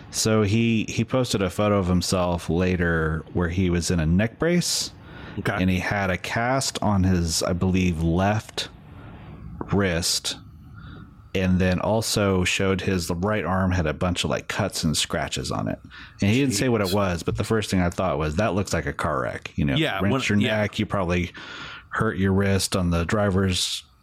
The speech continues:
Speaker 1: you know, airbag or dri-, or
Speaker 2: Yeah.
Speaker 1: steering wheel or something, and then probably some broken glass.
Speaker 2: I just
Speaker 1: Um,
Speaker 2: pulled it up,
Speaker 1: yeah.
Speaker 2: and I would,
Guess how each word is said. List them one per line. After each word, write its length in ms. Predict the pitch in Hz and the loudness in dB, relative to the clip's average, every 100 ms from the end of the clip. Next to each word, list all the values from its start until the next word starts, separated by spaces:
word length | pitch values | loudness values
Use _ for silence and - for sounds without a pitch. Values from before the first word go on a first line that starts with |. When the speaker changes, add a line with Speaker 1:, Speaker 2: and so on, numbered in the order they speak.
| - | -4
Speaker 1:
you 100 | - | 0
know, 260 | 87 - 165 - | 2 2 2 2
airbag 640 | 104 101 98 92 92 196 | 2 2 2 2 2 2
or 100 | 156 | -2
dri-, 220 | - 98 | 0 0
or 140 | 71 92 | 0 -2
Speaker 2:
Yeah. 120 | 104 | 0
Speaker 1:
steering 240 | 101 107 101 | 0 4 4
wheel 120 | 98 | 4
or 60 | |
something, 460 | 92 95 90 92 87 | 2 0 0 2 2
and 100 | 85 | 2
then 140 | 82 | 0
probably 260 | - 95 82 | 0 -2 0
some 160 | - 85 | 0 0
broken 300 | 87 - 76 | 0 -2 -2
glass. 440 | 87 85 82 - - - - - - - | 0 0 -2 -6 -10 -16 -14 -14 -16 -10
Speaker 2:
I 60 | 123 | -8
just 340 | 95 147 170 | -2 0 2
Speaker 1:
Um, 100 | 180 | 2
Speaker 2:
pulled 200 | 160 127 | 2 0
it 80 | 110 | 0
up, 160 | 107 95 | 0 0
Speaker 1:
yeah. 220 | 90 76 | 0 -2
Speaker 2:
and 100 | 78 | -4
I 140 | 120 | -2
would, 260 | 135 127 | 2 0